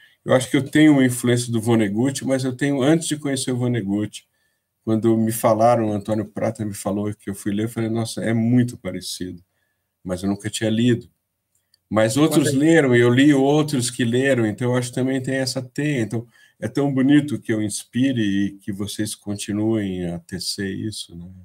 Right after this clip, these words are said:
Speaker 2: E Burroughs, assim, pra você, qual a importância pra sua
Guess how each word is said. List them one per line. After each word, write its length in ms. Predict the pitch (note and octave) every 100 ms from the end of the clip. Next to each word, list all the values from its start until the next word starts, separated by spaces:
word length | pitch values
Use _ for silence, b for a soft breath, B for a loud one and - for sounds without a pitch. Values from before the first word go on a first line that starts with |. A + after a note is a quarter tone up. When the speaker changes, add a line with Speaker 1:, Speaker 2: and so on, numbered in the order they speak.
| F2+ F2 - _ _ _ _ _ _ _ _ _ _ _ _ _ b b b
Speaker 2:
E 60 | D#3+
Burroughs, 540 | C3+ D3+ D3 C3+ B2+
assim, 260 | B2+ A#2 C#3
pra 160 | C3+
você, 340 | C3 B2 - A#2+
qual 160 | C3+
a 40 | C3+
importância 680 | C3 B2+ B2 B2+ A#2+ B2+ A#2
pra 140 | - A#2
sua 460 | - B2+ A#2+ A#2